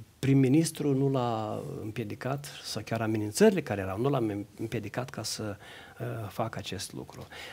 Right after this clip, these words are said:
La, la Mica doi cu zece ai spus ceva despre trebuiau să curățească țara.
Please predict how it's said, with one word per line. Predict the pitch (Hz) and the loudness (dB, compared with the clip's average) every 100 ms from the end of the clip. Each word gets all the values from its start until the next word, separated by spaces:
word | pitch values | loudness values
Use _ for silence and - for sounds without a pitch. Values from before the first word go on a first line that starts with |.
| - | -2
La, | - 127 | 4 6
la | 123 | 8
Mica | 131 165 156 | 8 8 8
doi | 135 160 | 6 6
cu | 147 143 | 6 2
zece | 123 143 143 | 4 4 4
ai | 127 | 2
spus | - 139 | 0 -2
ceva | - 123 123 | -2 0 0
despre | 110 110 - 113 | 0 -4 -4 -6
trebuiau | 104 113 131 | -4 0 2
să | 123 120 | 2 0
curățească | - 113 - 110 - | -2 -2 -2 -2 -4
țara. | 104 - 107 101 | -6 -4 -2 -4